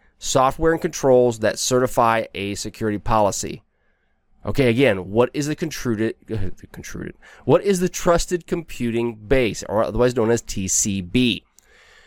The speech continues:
Hosts on your network that support secure transmissions, the operating system kernel and the device drivers,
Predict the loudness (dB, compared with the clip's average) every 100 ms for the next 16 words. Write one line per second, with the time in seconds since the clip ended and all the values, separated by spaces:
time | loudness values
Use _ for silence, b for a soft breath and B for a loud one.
0 | b b 0 2 2 0 -4 0 2 2
1 | 2 0 -4 -4 -6 -2 0 0 -2 -12
2 | -4 -2 0 0 0 0 -4 -4 -10 -10
3 | -20 b b b b -4 0 0 0 0
4 | 0 0 -4 -4 -4 2 4 6 4 0
5 | -2 -4 0 0 0 0 -2 -2 -4 -8
6 | -14